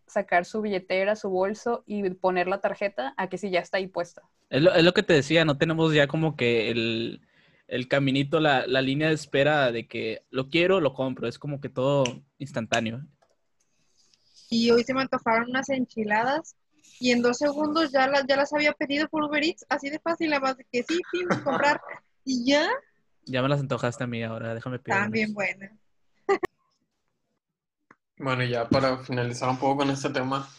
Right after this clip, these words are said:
Speaker 4: la recomendación que yo les puedo dar, primero que nada, es ahorren. <laughs> O sea,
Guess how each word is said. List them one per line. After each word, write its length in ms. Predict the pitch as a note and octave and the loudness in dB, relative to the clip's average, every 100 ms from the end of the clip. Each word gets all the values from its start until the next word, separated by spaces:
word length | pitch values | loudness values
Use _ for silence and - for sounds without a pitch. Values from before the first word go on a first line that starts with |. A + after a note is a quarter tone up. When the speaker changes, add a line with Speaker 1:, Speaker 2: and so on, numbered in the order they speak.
| - - - - - _ _ _ - | -20 -20 -20 -20 -20 _ _ _ -4
Speaker 4:
la 520 | B2+ B2 B2 B2 B2 | 2 4 4 4 4
recomendación 600 | B2 B2 B2+ B2 A#2+ C#3 | 2 0 0 0 0 -2
que 60 | C#3 | -2
yo 60 | |
les 140 | C#3 - | -4 -2
puedo 200 | C#3 B2+ | 0 0
dar, 100 | B2+ | 0
primero 260 | C3 B2 | -2 -6
que 80 | B2 | -4
nada, 300 | A#2+ A#2+ A#2 | -2 -2 -2
es 220 | A#2 - _ _ _ - | -4 -10 _ _ _ -10
ahorren. 440 | A#2 G2 G2 G2 - | -6 -4 -6 -10 -4
<laughs> 580 | - B2+ F3+ C3+ D3+ - - - - - - | -2 0 -2 0 -2 -2 -14 -20 -18 -8 -4
O 60 | |
sea, 100 | C#3+ | -2